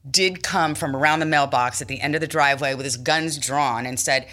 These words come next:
"Freeze or I'll blow your effing head off." And I remember honestly going, "Oh my God, they, they, like, really do say that." Like, I felt like I was in the <laughs> movies. But he did not freeze.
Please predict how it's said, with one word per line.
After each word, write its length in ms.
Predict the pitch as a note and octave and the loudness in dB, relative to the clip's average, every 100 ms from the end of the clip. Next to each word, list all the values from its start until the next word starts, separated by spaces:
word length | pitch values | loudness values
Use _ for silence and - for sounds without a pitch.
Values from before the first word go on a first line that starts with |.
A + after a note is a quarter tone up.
| - - | -20 -16
"Freeze 560 | - A#3+ D4+ B3+ D3+ E3+ | -8 0 2 2 2 2
or 80 | |
I'll 80 | E3 | 2
blow 220 | D#3 F#3+ | 2 -2
your 240 | G3+ E3+ C#3+ - _ _ _ _ _ _ _ - - A2 _ - | -2 -4 -8 -20 _ _ _ _ _ _ _ -20 -16 -16 _ -2
effing 240 | G3 G3 F3+ | -2 0 -2
head 180 | F#3+ F#3+ | 2 2
off." 340 | G#2+ C3+ - - - - _ _ - | 2 -4 -12 -20 -20 -20 _ _ 0
And 80 | G3+ | 4
I 60 | G#3+ | 6
remember 680 | G#3+ A#3 C#4 C4+ B3+ - - | 6 4 2 2 2 0 2
honestly 420 | G3 A3+ A3+ G#3 | 4 4 2 -2
going, 420 | F#3+ F3 D#3 D#3 - | 2 2 2 -2 -6
"Oh 80 | B3+ | -4
my 140 | C4 | -4
God, 460 | B3+ D#4 - - - _ - | -6 -6 -6 -8 -20 _ -2
they, 160 | C4 - - | -2 -2 -4
they, 140 | C4 | 0
like, 140 | C4+ B3+ | 0 -2
really 280 | G3 A#3 A#3 | -4 -2 -2
do 180 | A#3+ B3+ | -2 -2
say 260 | - A#3+ | 0 0
that." 260 | D#3 - - _ | -2 -4 -10 _
Like, 200 | G#3 G#3 | -2 2
I 80 | G#3 | 2
felt 180 | G3+ A3 | 2 2
like 180 | G#3+ G#3 | 2 4
I 120 | F#3+ | 4
was 100 | G3 | 4
in 80 | G#3+ | 0
the 60 | |
<laughs> 120 | A3+ F#4+ | 0 0
movies. 800 | - F#3+ - - - - - - - - | 0 -4 -4 -10 -10 -10 -12 -14 -12 2
But 440 | C#4 G3+ D3+ - - _ _ | 4 4 4 0 -2 _ _
he 120 | - | -10
did 160 | E3+ E3+ | -2 2
not 220 | A3 D4+ | 2 0
freeze. 420 | - C2+ B1 - | -4 -12 -10 -10